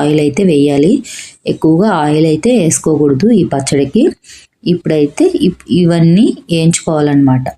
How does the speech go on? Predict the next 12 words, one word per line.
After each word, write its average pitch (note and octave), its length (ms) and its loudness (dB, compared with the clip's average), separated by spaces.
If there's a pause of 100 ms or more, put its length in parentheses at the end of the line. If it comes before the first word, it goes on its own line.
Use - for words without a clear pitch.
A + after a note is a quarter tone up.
పచ్చడికి. E3+ 500 -2 (220)
ఏమేం D#3 240 0 (120)
కావాలో D3+ 300 -2 (100)
తీసి D#3 220 -2
పెట్టుకున్నాం C#3 400 -2 (120)
కదా, A3+ 160 0 (500)
అవంతా E3 480 2
వేయించుకోవాలి. D3+ 800 0 (140)
ఎండుమిరపకాయలు E3+ 640 0
చించి D#3+ 380 0
వేసుకోండి. C#3+ 600 0 (580)
ఇప్పుడు G3+ 260 0